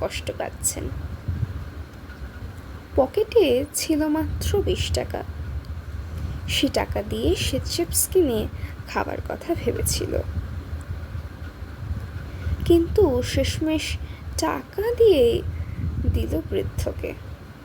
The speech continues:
বন্ধুরা হাসল, বলল, "তুই তো বোকা, মজা করার টাকা দিলি কেন?" আর্জুন শুধু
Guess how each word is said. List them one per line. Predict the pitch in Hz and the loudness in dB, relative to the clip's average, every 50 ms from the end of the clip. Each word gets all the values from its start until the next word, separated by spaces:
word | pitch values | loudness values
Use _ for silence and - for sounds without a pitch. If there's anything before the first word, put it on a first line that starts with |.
| - - - - - - - - - - - - - - - - - - - - - - - - - - - - - - - - - - - - - - - - - - - 262 | -16 -16 -14 -14 -14 -14 -16 -16 -14 -14 -14 -14 -12 -12 -10 -10 -10 -10 -10 -10 -10 -10 -10 -10 -8 -8 -8 -8 -8 -8 -8 -8 -4 -4 -4 -4 -4 -4 -4 -4 -6 -6 -2 4
বন্ধুরা | 233 233 226 220 - - - 240 226 226 | 6 6 6 6 0 0 0 2 4 4
হাসল, | 214 - - - - - - - - - - - - - - - - - - - - - - - - - - - 285 | 4 2 0 -2 -2 -4 -4 -2 -2 -2 -2 -2 -4 -6 -8 -8 -6 -6 -4 -4 -4 -4 -4 -6 -6 -6 -2 0 2
বলল, | 302 311 320 311 320 330 330 339 339 339 339 330 - - - - - - - - - - - - - - - | 4 4 6 6 6 6 6 6 4 4 2 0 -2 -4 -8 -10 -10 -10 -10 -10 -10 -12 -14 -16 -16 -10 -2
"তুই | - 339 349 349 - - | 2 4 4 4 6 8
তো | 440 403 359 294 - - | 8 8 8 4 -2 0
বোকা, | - 285 311 359 381 370 - - - - 160 143 135 - - - - - - - - - - - 294 - 269 | 4 8 10 10 10 10 6 0 -2 0 0 0 0 -2 -2 -6 -6 -8 -8 -10 -10 -14 -12 -10 -8 -4 0
মজা | 269 285 262 254 - - - - 269 269 | 2 2 2 2 2 2 4 6 6 6
করার | - - 302 311 330 339 359 349 - - - | 6 6 8 8 8 8 6 2 0 -2 -2
টাকা | 302 247 240 240 - 330 349 | 0 0 0 0 0 2 6
দিলি | 381 415 453 494 508 494 | 10 10 12 12 12 10
কেন?" | 494 523 494 427 339 285 240 220 226 - - - - - - - - - - - - - - - - - - - - - - - - - - - - - - - - - - - - | 10 8 6 6 6 4 4 2 0 -2 -2 -4 -4 -4 -4 -6 -8 -8 -8 -10 -10 -8 -10 -10 -8 -10 -10 -10 -10 -12 -10 -8 -8 -8 -8 -6 -8 -8 -8 -8 -4 0 2 4 6
আর্জুন | - 453 240 247 - - - - 381 330 269 269 285 - | 6 6 6 6 4 2 2 2 2 2 2 0 0 -2
শুধু | - - 302 277 - - 254 | 0 2 0 0 2 2 2